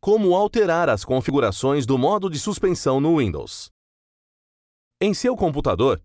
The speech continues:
selecione Iniciar, digite Painel de Controle e selecione nos resultados.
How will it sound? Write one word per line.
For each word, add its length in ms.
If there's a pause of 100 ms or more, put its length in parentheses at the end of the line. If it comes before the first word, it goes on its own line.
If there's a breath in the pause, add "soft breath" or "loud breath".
selecione 800
Iniciar, 640 (200)
digite 540
Painel 460
de 100
Controle 560 (180)
e 80
selecione 640
nos 180
resultados. 760